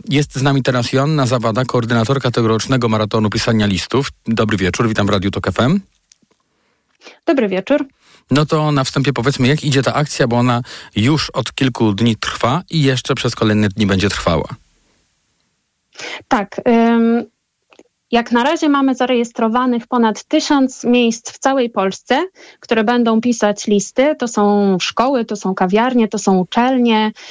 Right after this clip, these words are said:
Speaker 2: y, to są także biblioteki, y, i mamy już, y,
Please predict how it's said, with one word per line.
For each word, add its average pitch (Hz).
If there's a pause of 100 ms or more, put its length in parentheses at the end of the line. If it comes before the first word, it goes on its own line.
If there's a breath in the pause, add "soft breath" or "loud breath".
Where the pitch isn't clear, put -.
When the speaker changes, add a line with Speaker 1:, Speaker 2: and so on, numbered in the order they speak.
(220 loud breath)
Speaker 2:
y, 208
to 254
są 233
także 196
biblioteki, 247 (340 loud breath)
y, 240 (420)
i 285
mamy 320
już, 285
y, -